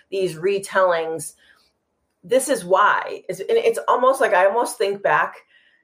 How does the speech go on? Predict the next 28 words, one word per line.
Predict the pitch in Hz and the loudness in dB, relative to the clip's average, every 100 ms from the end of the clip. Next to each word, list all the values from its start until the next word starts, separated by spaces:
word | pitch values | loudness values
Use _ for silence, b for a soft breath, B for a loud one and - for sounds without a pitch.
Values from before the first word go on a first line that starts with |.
| _ | _
you | 226 | -2
know, | 185 143 - | 0 0 -4
literally | 190 208 220 214 202 190 | -4 0 0 2 0 -2
to | 220 | -4
four | - - - - - 190 180 175 | -6 -10 -20 -4 2 6 6 2
to | 180 | -6
six | - 185 185 | -2 -2 0
thousand | 180 170 170 175 | 0 2 0 -2
years | 160 170 | 0 0
ago | 180 185 | 2 4
of | 180 | 4
the | 170 | 2
women | 165 170 170 | 0 0 0
that | 170 - | 0 2
were, | 151 156 | 0 0
the | 175 | 0
women | 180 190 | 0 2
that | 190 | 2
were | - 233 | 2 -2
creating | - 175 175 180 | -4 -2 -2 -2
these | 175 165 | -4 -10
stories | - - 151 156 160 165 | -8 2 2 4 0 -4
to | - | -10
protect | - 156 - 156 - | -10 -10 -4 -4 -2
other | - 170 | -2 0
women, | 160 165 165 165 | 0 0 -2 0
that | 160 131 | 0 2
were | 143 | 2